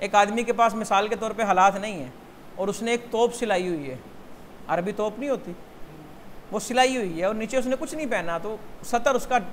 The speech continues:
छुपा हुआ है, तो नमाज उसकी दुरुस्त है। कि हुजूर सल्लल्लाहु अलैहि वसल्लम ने मुश्तमिलन फ़ी थौबिन वाहिदिन, एक कपड़े में मुश्तमिल होकर आपने नमाज अदा की, कपड़ा एक, लेकिन शर्त क्या है? सतर,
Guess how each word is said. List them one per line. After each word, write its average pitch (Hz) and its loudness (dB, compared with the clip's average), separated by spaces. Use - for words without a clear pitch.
छुपा - 0
हुआ 214 6
है, 190 4
तो 190 -4
नमाज 185 0
उसकी 208 -8
दुरुस्त 226 -2
है। 185 -4
कि 196 -2
हुजूर 196 -2
सल्लल्लाहु 233 6
अलैहि 196 4
वसल्लम 208 2
ने 208 -2
मुश्तमिलन 262 2
फ़ी 269 0
थौबिन 269 6
वाहिदिन, 175 2
एक 254 6
कपड़े 247 6
में 254 2
मुश्तमिल 247 2
होकर 196 0
आपने 196 0
नमाज 202 4
अदा 147 -2
की, - -12
कपड़ा 220 6
एक, 262 2
लेकिन 247 -2
शर्त 285 4
क्या 233 4
है? 220 8
सतर, 220 -2